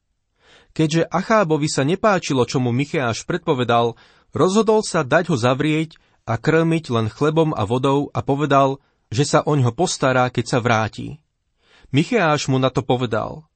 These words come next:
Čítame to v druhej knihe Kráľov, dvadsiatej druhej kapitole, dvadsiatom ôsmom verši.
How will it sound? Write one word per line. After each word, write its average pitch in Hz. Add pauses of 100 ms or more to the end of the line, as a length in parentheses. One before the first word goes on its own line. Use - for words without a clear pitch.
(320)
Čítame 143
to 113
v 113
druhej 170
knihe 143
Kráľov, 139 (240)
dvadsiatej 160
druhej 139
kapitole, 127 (240)
dvadsiatom 135
ôsmom 120
verši. -